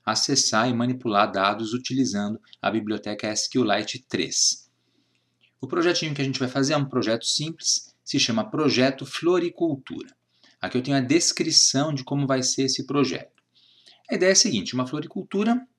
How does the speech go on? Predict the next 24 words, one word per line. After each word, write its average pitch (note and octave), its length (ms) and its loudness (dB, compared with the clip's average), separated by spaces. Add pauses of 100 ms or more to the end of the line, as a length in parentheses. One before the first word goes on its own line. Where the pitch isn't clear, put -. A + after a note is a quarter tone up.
(380)
precisa C#3 460 4
informatizar A#2 760 -2
suas A2+ 240 -4
operações. B2 1040 -2 (640)
E A2 480 -2
eles G#2+ 260 0
querem G#2 320 0
um A2 100 0
sisteminha, B2 880 0 (160)
que - 80 -6
pode E2 240 -4
ser F#2 80 -4
feito F#2 140 -4
em G2 60 -10
qualquer G2+ 200 -6
linguagem, A2+ 400 0
a F2+ 40 -4
gente E2 120 -8
vai D#2+ 120 -6
fazer D#2 220 -10
em A#2+ 140 -6
Python, B2+ 560 -2 (840)
pra C#3+ 160 2
armazenar D#3 1000 0